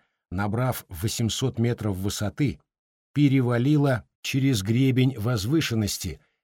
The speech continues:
отделявший восточный берег от гавани Перл-Харбора. Открывшаяся с высоты картина заставила мое сердце радостно забиться.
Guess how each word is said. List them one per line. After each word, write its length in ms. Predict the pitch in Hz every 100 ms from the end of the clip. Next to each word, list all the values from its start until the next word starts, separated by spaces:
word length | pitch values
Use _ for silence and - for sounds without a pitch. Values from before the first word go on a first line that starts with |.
| _
отделявший 720 | 113 101 104 120 123 - 113
восточный 640 | 104 104 - 127 - 101 90
берег 420 | 104 131 123 -
от 180 | 98 92
гавани 460 | 92 98 95 98 90
Перл-Харбора. 920 | 98 95 90 - 98 71 65 - - _ _ _ _ _ _ -
Открывшаяся 960 | 95 - 110 127 - 113 110 - 107 95
с 140 | -
высоты 360 | 101 101 107 110
картина 540 | 107 90 - 123 95 - _ _ _ 90
заставила 600 | 101 107 - 131 123 117
мое 240 | 113 113
сердце 520 | - - 120 - 107
радостно 460 | 104 104 95 - 95
забиться. 600 | 92 80 78 - -